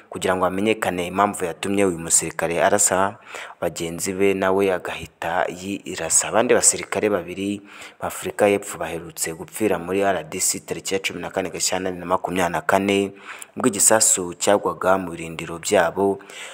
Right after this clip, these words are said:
ah, bo bari mu butumwa bw'umuryango wa Afurika y'Amajyepfo sadek.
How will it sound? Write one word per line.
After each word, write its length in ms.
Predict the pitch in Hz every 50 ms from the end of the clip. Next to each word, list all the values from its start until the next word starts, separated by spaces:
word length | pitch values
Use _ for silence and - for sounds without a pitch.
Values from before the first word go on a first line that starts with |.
| - -
ah, 240 | - - - 52 -
bo 360 | 78 90 107 104 104 104 101
bari 460 | 90 98 104 104 101 101 101 101 101 98
mu 120 | 95 90
butumwa 520 | 85 90 - - - 98 101 101 101 98 98
bw'umuryango 560 | 95 - 104 95 87 87 - 87 87 92 90
wa 60 | 90 82
Afurika 480 | - - - 101 - - - 101 98
y'Amajyepfo 840 | 92 98 101 98 98 95 92 98 95 95 - - - 95 98 82 -
sadek. 1200 | - - - - 85 85 - - - - - - 101 95 90 - - - 82 80 80 76 -